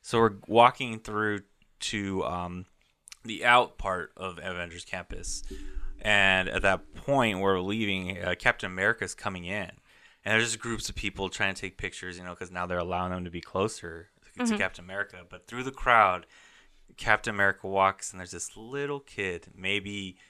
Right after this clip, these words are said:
Speaker 1: had to be, I don't know, five or six, if that, four or five. He looks up, and his eyes light up at Captain America, like, "Oh, my God." And then Captain America stops, and he reaches his hand out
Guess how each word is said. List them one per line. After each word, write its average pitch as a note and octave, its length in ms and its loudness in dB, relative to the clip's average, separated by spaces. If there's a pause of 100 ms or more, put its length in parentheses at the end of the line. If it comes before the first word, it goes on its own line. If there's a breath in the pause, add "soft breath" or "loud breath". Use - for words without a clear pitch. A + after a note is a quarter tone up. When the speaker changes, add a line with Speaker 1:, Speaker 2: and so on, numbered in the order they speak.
(240 soft breath)
Speaker 1:
had A2+ 240 4
to A2+ 80 -2
be, G2 560 -6
I F#2+ 120 -2
don't F2 140 0
know, E2+ 240 -10 (1200)
five F#2 580 2
or D#2+ 60 -18
six, - 400 -6
if A2 100 -12
that, A#2+ 360 2
four A2 160 -8
or A2+ 60 -8
five. A#2 420 -6 (480 soft breath)
He - 160 -16
looks A2 400 -2
up, A2 260 2
and F#2 80 -8
his F2+ 160 -12 (100)
eyes G2 380 -2
light E2+ 200 -4
up E2+ 260 -8
at F2+ 340 -8
Captain F2+ 360 -14
America, F#2 300 -4
like, - 120 -20 (180)
"Oh, A2+ 120 -20
my A#2 140 -14
God." A#2+ 400 -4 (520 soft breath)
And G#2 100 -2
then G2 120 -2
Captain G#2+ 340 2
America G2+ 280 2
stops, - 760 6
and G2 100 -12
he F#2 80 -12
reaches F#2+ 300 -8
his F#2+ 140 -10
hand G2 260 -2
out A2+ 300 -2